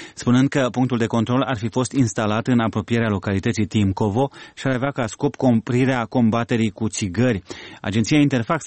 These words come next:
scrie însă că un grup de bărbați, prezentându-se ca fiind de la Pravый Sector, s-au oferit numai să păzească frontiera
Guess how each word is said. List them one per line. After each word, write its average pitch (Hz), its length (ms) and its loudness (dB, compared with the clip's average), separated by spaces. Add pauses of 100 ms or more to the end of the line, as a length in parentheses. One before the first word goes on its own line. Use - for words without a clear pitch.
scrie 139 300 0
însă 127 200 0
că 139 100 -2
un 117 140 4
grup 135 200 0
de 131 100 2
bărbați, 104 480 -2
prezentându-se 110 1080 2
ca 101 340 -2
fiind 113 240 2
de 120 60 2
la 101 200 0
Pravый 110 320 0
Sector, 107 360 -2
s-au 143 260 0
oferit 139 480 0
numai 104 280 4
să 101 120 -4
păzească 104 440 -4
frontiera 104 600 0